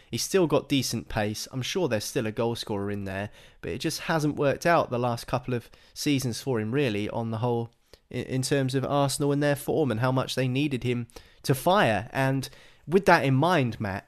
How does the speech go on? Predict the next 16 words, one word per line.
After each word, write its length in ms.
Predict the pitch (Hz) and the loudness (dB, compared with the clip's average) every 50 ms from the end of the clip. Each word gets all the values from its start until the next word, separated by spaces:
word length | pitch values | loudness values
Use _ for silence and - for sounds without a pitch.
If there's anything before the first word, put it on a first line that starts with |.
| _ _ | _ _
do 80 | - 160 | -4 0
you 40 | 156 | 2
think 180 | - 208 185 - | 4 4 4 4
Arsenal 440 | - 170 170 165 - - 170 160 | 4 4 4 4 2 0 0 0
have 80 | 147 139 | 2 4
left 240 | 165 165 147 - - | 4 2 2 2 -2
themselves 440 | 156 151 135 - 160 151 143 135 139 | -2 -2 0 2 2 2 2 2 2
a 60 | 147 | 2
little 180 | 147 151 - | 2 0 0
bit 220 | 139 143 139 - - | 0 0 0 0 -2
short 440 | - - 214 214 165 107 92 - - | 0 2 2 4 4 4 0 -2 -4
when 120 | - 123 | -6 -6
it 120 | 117 - - | -6 -6 -4
comes 240 | - 135 131 123 - | -4 -2 -2 -2 -4
to 100 | - 127 | -2 0
their 180 | 131 123 123 | 0 0 0